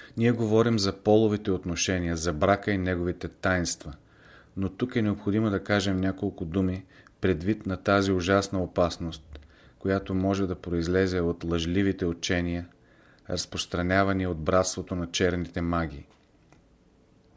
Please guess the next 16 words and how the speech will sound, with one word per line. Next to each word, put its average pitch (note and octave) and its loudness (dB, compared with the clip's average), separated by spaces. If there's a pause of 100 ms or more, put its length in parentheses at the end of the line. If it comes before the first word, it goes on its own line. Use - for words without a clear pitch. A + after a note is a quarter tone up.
(2000)
Чисто B2+ 2
божествената A2 4
любов F#2+ -2 (360)
е F#2+ 2
велик F#2 0
ток, - -4 (240)
в - -20
хармония F#2 0
с - -6
който F#2 0 (480)
съзвучат F#2+ -4 (1000)
всички - -4
тонове G#2 2
на F2+ -2
безкрайния E2+ 0
свят. - -12